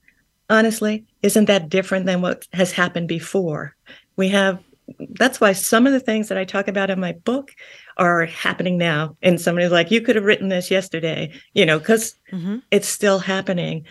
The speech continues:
Speaker 1: And the, the idea that this very successful, um, cartoonist would come out of his face <laughs> like that,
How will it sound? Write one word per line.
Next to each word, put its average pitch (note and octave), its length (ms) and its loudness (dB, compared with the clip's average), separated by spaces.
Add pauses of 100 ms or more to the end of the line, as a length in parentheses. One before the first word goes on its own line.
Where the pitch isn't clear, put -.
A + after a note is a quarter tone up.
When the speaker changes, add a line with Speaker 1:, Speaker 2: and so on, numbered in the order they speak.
(240)
Speaker 1:
And F#3+ 360 2
the, F3+ 340 -4
the G3 120 -2
idea G#3 480 0
that F3+ 180 -6
this - 320 -6 (100)
very A#3+ 380 -2
successful, E3 920 -6 (320)
um, D#3+ 320 -4
cartoonist F#3 880 -2 (460)
would F#3 180 2
come B3 220 4
out A#3+ 160 2
of F3+ 120 0
his F3 280 -4
face C4+ 500 2 (280)
<laughs> - 260 -20
like G#3+ 340 2
that, F3 320 -2